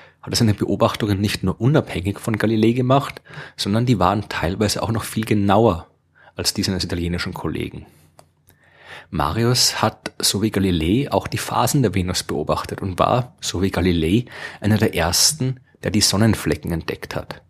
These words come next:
Was die Beobachtung angeht, war er ein mindestens so fähiger Astronom wie sein heute berühmter Zeitgenosse.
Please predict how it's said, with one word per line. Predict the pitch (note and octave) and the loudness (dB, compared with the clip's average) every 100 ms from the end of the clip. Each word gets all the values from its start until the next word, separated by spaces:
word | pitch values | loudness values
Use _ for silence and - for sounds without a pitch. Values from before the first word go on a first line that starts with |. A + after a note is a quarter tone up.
| _ - - - | _ -16 -16 -4
Was | A2 - | -2 2
die | G#2 F2+ | 2 2
Beobachtung | - B2+ D#3 - G2+ | 2 2 2 2 -2
angeht, | - G2+ G#2+ C#3 D3 E2+ | 0 -2 2 2 2 0
war | F2 A#2 | 0 2
er | A#2 | 2
ein | G#2 F#2 | 2 4
mindestens | G#2+ D3 C#3+ - A#2+ - | 4 4 2 0 0 0
so | |
fähiger | A2 - G#2 A2+ A2+ - | -2 -2 -2 0 -2 -2
Astronom | - - F#2 F#2+ A2+ F#2+ | -2 0 0 0 -2 0
wie | G2 | 0
sein | F2+ - | 0 -2
heute | F#2+ G2 G2+ | -4 0 0
berühmter | F#2+ F#2 F#2 F#2+ | 0 0 -2 -4
Zeitgenosse. | - - G2 - F#2 - - | -2 -2 -2 -4 -4 -6 -8